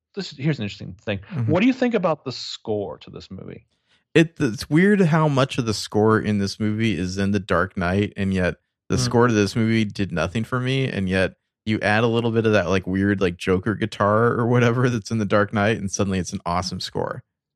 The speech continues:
Speaker 1: Well, it just makes me think, like, what really did James Newton Howard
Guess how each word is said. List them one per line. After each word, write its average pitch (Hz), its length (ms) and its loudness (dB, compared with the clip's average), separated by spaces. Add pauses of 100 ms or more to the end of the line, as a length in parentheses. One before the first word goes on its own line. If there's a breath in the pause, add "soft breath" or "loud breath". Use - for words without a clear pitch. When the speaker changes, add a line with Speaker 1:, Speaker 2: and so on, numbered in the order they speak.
(640 loud breath)
Speaker 1:
Well, 196 420 0 (360)
it 151 140 -2
just 214 220 -2
makes 185 220 0
me 156 100 2
think, 180 440 0
like, 127 240 -2 (140)
what 123 400 -4
really 131 240 0
did 120 300 -4
James 107 360 -4
Newton 104 220 -4
Howard 98 480 -4